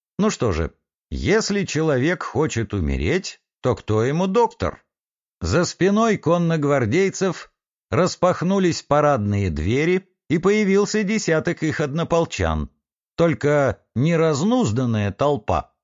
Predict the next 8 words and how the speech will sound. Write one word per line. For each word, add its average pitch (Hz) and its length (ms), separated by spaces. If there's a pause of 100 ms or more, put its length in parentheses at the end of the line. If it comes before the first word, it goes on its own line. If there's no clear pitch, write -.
(120)
а 131 120
дисциплинированный 185 1160
отряд 117 400
с - 60
пожилым 165 540
подполковником 151 1000
во 147 100
главе. 123 440